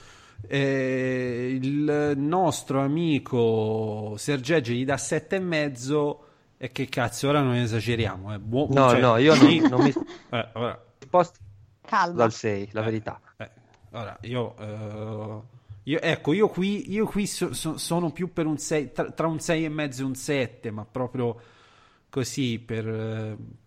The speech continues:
Speaker 1: per ricordare i bei tempi andati, Celeste, capito?
Speaker 2: Sai perché non mi
Speaker 3: Mhm.
Speaker 2: sposto dal sei? Perché non ho fatto niente di estremamente difficile o di estremamente,
Speaker 1: Eh, sì,
Speaker 2: eh,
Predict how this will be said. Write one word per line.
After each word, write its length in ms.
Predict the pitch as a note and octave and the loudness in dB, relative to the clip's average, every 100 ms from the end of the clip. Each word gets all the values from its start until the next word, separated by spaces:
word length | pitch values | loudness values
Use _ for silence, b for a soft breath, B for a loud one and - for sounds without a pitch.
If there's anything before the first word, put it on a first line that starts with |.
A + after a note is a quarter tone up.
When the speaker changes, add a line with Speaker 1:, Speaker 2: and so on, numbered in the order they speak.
| - - | -20 -4
Speaker 1:
per 120 | C#3+ | -2
ricordare 480 | C#3 D3 C3 C#3 C#3 | 0 0 -2 -2 -2
i 40 | C3 | 0
bei 160 | C3 | 0
tempi 320 | C#3+ B2 A2+ | 0 -2 -2
andati, 580 | B2 A#2+ A#2 G2 - G2+ | -4 -2 -4 -6 -6 -10
Celeste, 580 | - G2 G2 - - G#2+ | -10 -12 -12 -16 -18 -18
capito? 320 | - - G#2+ - | -18 -18 -8 2
Speaker 2:
Sai 140 | G3 | 4
perché 280 | D#3+ B2+ C#3 | 4 4 4
non 120 | B2 | 4
mi 80 | B2 | 6
Speaker 3:
Mhm. 80 | C4 | 6
Speaker 2:
sposto 260 | B2 C3 | 6 2
dal 160 | B2+ C3+ | 2 2
sei? 220 | D3 A2+ | 2 0
Perché 260 | B2+ C3+ D#3+ | 0 0 2
non 180 | F3+ | 2
ho 60 | G3 | 0
fatto 280 | A3 G#3+ B2 | 0 0 0
niente 420 | B2+ F#3 G3+ C3 | 0 0 2 0
di 160 | A2+ A2 | 2 0
estremamente 560 | - A#2 B2 D3 A#2+ | 2 2 4 2 2
difficile 640 | A#2 A2 D3+ E3 - C3+ A#2 | 0 0 0 0 0 4 6
o 100 | G#2+ | 6
di 80 | A2 | 4
estremamente, 640 | A2 A2+ A2 B2 A#2+ A#2 | 4 4 4 4 4 4
Speaker 1:
Eh, 160 | G#2 G#2 | 6 6
sì, 60 | |
Speaker 2:
eh, 520 | G#2 G2+ G#2 G#2 G#2+ | 4 4 4 4 0